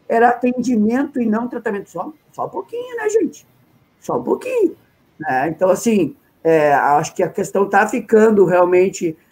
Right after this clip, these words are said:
é, ele tá vendo, né, que vai ter, inclusive, pode ter penalidades, inclusive do campo jurídico, né? Crime de responsabilidade por incentivar algo que não tem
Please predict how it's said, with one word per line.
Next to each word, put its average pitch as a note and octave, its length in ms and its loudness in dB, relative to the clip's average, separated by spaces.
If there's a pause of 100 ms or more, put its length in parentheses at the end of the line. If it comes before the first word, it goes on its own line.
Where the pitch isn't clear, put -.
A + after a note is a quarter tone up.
é, F3 100 -2
ele F3 100 -4
tá G#3+ 120 2
vendo, G#3+ 420 4 (300)
né, E3+ 300 -2
que - 180 -8
vai G3 180 0
ter, A3 540 4 (220)
inclusive, G3 760 -4 (300)
pode G#3 280 -4
ter A3 100 2
penalidades, F#3+ 680 0
inclusive G#3 380 -6
do G#3+ 100 -6
campo - 320 -6
jurídico, G3+ 680 -2 (260)
né? D#3 360 -2 (340)
Crime E4+ 360 6
de D#4+ 140 2
responsabilidade A3+ 1500 0 (360)
por A3+ 260 0 (240)
incentivar B3 880 2
algo G#3+ 320 2
que A#3+ 140 -6
não G#3+ 180 -4
tem A3 420 2